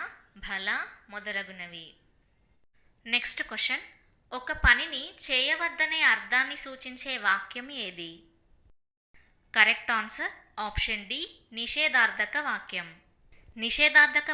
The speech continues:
వాక్యానికి ఉదాహరణగా ఇచ్చట వాహనాలు నిలుపరాదు, అటువైపు వెళ్ళరాదు, ఆ పని చేయరాదు అనే వాటిని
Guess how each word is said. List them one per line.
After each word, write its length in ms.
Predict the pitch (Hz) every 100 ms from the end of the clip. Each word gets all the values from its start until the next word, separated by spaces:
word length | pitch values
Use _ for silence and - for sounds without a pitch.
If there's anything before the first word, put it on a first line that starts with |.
| 269
వాక్యానికి 560 | 220 - 240 233 240 226
ఉదాహరణగా 680 | 185 208 226 220 196 175 175 220 - - _ _ -
ఇచ్చట 280 | 240 - 302 285 220
వాహనాలు 640 | 214 226 277 269 254 269 247
నిలుపరాదు, 680 | 208 214 240 208 185 180 180 151 - - _ 226
అటువైపు 480 | 240 262 262 262 311
వెళ్ళరాదు, 640 | 233 214 214 208 190 180 180 170 - _ _ _ -
ఆ 100 | 226 226
పని 220 | 240 294 330
చేయరాదు 640 | 240 220 214 202 185 180 180 - _ _ _ 208
అనే 240 | 208 214 214
వాటిని 340 | 208 208 233